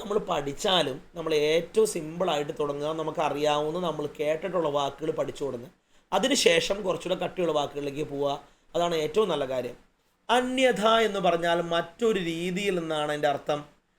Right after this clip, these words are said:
അന്യഥ എന്ന് പറഞ്ഞാൽ മറ്റൊരു രീതിയിൽ. അതുപോലെ തന്നെ മ-, അന്യഥ വേറൊരു വാക്കുണ്ട്, കണ്ടോ? ഈ അന്യഥയുടെ ദാ കണ്ടോ? ഇത് വരുവാണ്, ഇതിൻ്റെ അർത്ഥം എന്താ? മറ്റൊരു സന്ദർഭത്തിൽ എന്നാണ് അർത്ഥം. മറ്റൊരു സന്ദർഭത്തിൽ. അപ്പൊ അന്യഥ രണ്ട് രീതിയിലുണ്ട്.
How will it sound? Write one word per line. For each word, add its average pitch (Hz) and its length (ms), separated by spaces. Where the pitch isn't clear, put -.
അന്യഥ 156 420
എന്ന് 185 340
പറഞ്ഞാൽ 180 300
മറ്റൊരു 185 680
രീതിയിൽ. 151 520
അതുപോലെ 247 440
തന്നെ 247 160
മ-, 226 320
അന്യഥ 226 400
വേറൊരു 226 460
വാക്കുണ്ട്, 214 640
കണ്ടോ? 196 260
ഈ 202 100
അന്യഥയുടെ 190 520
ദാ 196 260
കണ്ടോ? 196 400
ഇത് 226 100
വരുവാണ്, 240 340
ഇതിൻ്റെ 226 180
അർത്ഥം 214 200
എന്താ? 214 180
മറ്റൊരു 196 600
സന്ദർഭത്തിൽ 220 920
എന്നാണ് 170 360
അർത്ഥം. 139 480
മറ്റൊരു 202 520
സന്ദർഭത്തിൽ. 151 600
അപ്പൊ 170 200
അന്യഥ 180 440
രണ്ട് 196 360
രീതിയിലുണ്ട്. 196 640